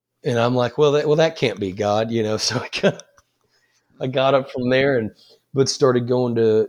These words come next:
youth camps, places like Pine Cove, getting involved in youth ministry stuff.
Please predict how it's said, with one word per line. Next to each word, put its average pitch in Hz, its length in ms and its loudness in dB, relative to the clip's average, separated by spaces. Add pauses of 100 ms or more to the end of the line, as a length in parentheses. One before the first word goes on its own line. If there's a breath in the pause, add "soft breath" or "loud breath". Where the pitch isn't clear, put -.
(120)
youth 165 380 0
camps, 135 500 -2
places 113 560 -4
like 90 320 -8
Pine 135 380 0
Cove, 113 600 -2
getting 107 280 -6
involved 104 560 -4
in 92 120 -10
youth 123 300 -2
ministry 110 540 -4
stuff. 104 560 -6